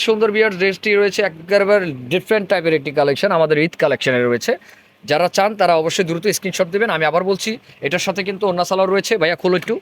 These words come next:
আবার দেখিয়ে দিই লাস্ট। এই যে এটা রয়েছে প্যান্ট, প্যান্ট কাটিং সালোয়ার, কারচুপি কাজ করা আছে,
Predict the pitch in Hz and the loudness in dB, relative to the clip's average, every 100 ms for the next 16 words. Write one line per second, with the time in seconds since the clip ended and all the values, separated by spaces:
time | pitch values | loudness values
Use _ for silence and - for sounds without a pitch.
0 | _ _ _ _ _ _ - _ 143 165 | _ _ _ _ _ _ -20 _ -2 -2
1 | 165 151 180 185 160 165 - - _ _ | -2 -2 0 2 0 -2 -6 -16 _ _
2 | _ _ _ 139 147 117 98 _ _ 143 | _ _ _ -2 -2 -2 -8 _ _ -4
3 | 185 196 214 190 190 294 - _ _ - | -2 -2 -2 0 0 -4 -18 _ _ -4
4 | 165 165 180 190 180 180 190 254 254 - | -2 -2 -2 -4 -2 2 2 2 -2 -6
5 | 156 - 156 147 - 139 127 110 | -4 -4 -2 -2 -2 -2 -2 -2